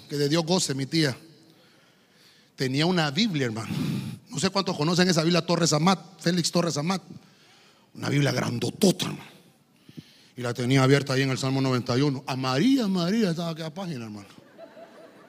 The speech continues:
Porque digo yo a mi tía, "¿Por qué la tiene abier-?" Es que, eh, se van los, los espíritus. Ah, le digo, "Vienen los espíritus a leer."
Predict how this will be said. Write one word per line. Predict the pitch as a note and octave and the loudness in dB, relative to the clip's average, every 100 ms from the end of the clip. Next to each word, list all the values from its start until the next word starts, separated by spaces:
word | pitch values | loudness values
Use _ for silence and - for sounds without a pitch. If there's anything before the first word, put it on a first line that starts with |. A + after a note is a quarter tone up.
| - - - - - - - - _ _ _ _ - _ _ _ _ _ _ - | -20 -20 -20 -20 -20 -20 -20 -20 _ _ _ _ -20 _ _ _ _ _ _ -4
Porque | D#3 D#3 D3+ - - C#3 | 0 4 4 2 -16 -6
digo | C#3+ D3+ | -2 0
yo | D3+ | 0
a | |
mi | D3 | -2
tía, | C#3+ D#3 C3 | -2 -2 -2
"¿Por | C#3+ | -6
qué | E3 | -2
la | F3+ E3+ | -2 0
tiene | F#3+ F#3+ | 0 0
abier-?" | F3 F3+ - | -2 -4 -4
Es | A#2+ | -4
que, | E3+ D3+ C3+ C3 | -2 -2 -4 -6
eh, | C3 | -8
se | - A#2+ | -8 -6
van | B2 E3 | -2 -2
los, | C3+ B2 | -2 -6
los | C3+ A#2+ | -8 -8
espíritus. | A#2 F3 C3+ - - _ _ _ _ _ - - - - - - - - - - - - - - - - - - - | -6 -4 -4 -6 -20 _ _ _ _ _ -20 -20 -20 -20 -20 -20 -20 -20 -20 -20 -20 -20 -20 -20 -20 -20 -20 -20 -2
Ah, | D#3+ | 2
le | G3 F#3 | 4 4
digo, | F3+ | 4
"Vienen | D#3+ G3 | 4 4
los | G3+ | 4
espíritus | F#3+ A3 A3+ G3 | 4 4 4 4
a | D#3 | 4
leer." | D3+ G3 E3 - - | 4 2 0 -4 -20